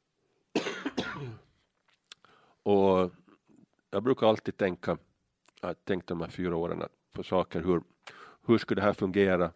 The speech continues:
om det här inte skulle vara skattepengar? Hur skulle det här fungera om det här skulle vara ett, ett bolag där man hanterar, där man hanterar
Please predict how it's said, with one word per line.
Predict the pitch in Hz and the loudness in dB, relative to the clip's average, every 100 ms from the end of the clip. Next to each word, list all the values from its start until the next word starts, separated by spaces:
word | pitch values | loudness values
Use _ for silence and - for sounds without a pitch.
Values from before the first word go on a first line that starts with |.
| _ - - _ _ _ _ | _ -20 -20 _ _ _ _
om | 98 | -6
det | 90 | -4
här | 98 98 | -2 -2
inte | 87 87 | -2 -6
skulle | - | -8
vara | 87 | -6
skattepengar? | 92 - 165 - - 80 65 67 - | -8 -8 -10 -10 -8 -6 -6 -8 -8
Hur | 113 | -10
skulle | - | -6
det | 107 | -6
här | |
fungera | 110 98 101 101 90 | -4 -6 -2 -2 -2
om | 85 | -4
det | 87 | -6
här | 95 | -6
skulle | 92 - | -6 -6
vara | 85 82 | -4 -4
ett, | - _ _ _ _ _ - | -6 _ _ _ _ _ -8
ett | 92 | -6
bolag | 85 127 131 98 85 80 76 - - _ _ _ _ _ _ _ _ _ _ | -2 0 0 2 2 0 -4 -16 -20 _ _ _ _ _ _ _ _ _ _
där | _ _ - 98 | _ _ -4 -2
man | 92 | -2
hanterar, | 92 90 110 113 98 87 85 - _ _ _ _ _ _ _ _ _ _ _ _ _ _ _ _ _ _ _ _ | -6 -4 -2 0 2 0 -2 -8 _ _ _ _ _ _ _ _ _ _ _ _ _ _ _ _ _ _ _ _
där | 104 95 | -12 -8
man | 92 | -8
hanterar | 92 87 110 101 90 82 | -10 -2 0 2 0 -2